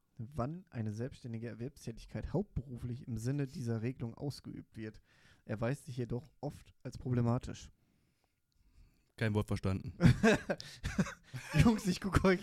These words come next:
Speaker 1: zu, um zu entspannen, aber es artet nach Arbeit aus.
Speaker 2: Ja, ist doch super, haben wir schon direkt das erste Mod. <laughs>
Speaker 1: Ja, aber guck. Und der nä-, der nächste ist hier seit sechsundzwanzigsten dritten null sieben allgemeine Versicherungspflicht.
Speaker 2: Ja, sag ich doch.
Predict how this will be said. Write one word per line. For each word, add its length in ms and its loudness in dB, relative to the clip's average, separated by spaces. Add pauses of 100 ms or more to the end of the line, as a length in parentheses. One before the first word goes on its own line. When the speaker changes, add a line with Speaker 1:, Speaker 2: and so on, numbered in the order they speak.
(380)
Speaker 1:
zu, 180 4
um 140 6
zu 140 2
entspannen, 500 2
aber 100 6
es 160 0
artet 320 0
nach 180 -6
Arbeit 320 2
aus. 440 0 (400)
Speaker 2:
Ja, 140 4
ist 100 8
doch 40 6
super, 180 4
haben 100 6
wir 100 6
schon 140 2
direkt 160 0
das 60 2
erste 160 2
Mod. 280 6 (380)
<laughs> 420 6 (960)
Speaker 1:
Ja, 120 -4
aber 100 -2
guck. 260 -10 (380)
Und 80 -10
der 120 0
nä-, 280 -6
der 120 -6
nächste 380 -12
ist 160 -12
hier 200 -10
seit 260 -6
sechsundzwanzigsten 600 -6
dritten 260 -6
null 220 4
sieben 380 -6
allgemeine 460 2
Versicherungspflicht. 760 -8 (140)
Speaker 2:
Ja, 60 -8
sag 160 -4
ich 80 -4
doch. 260 0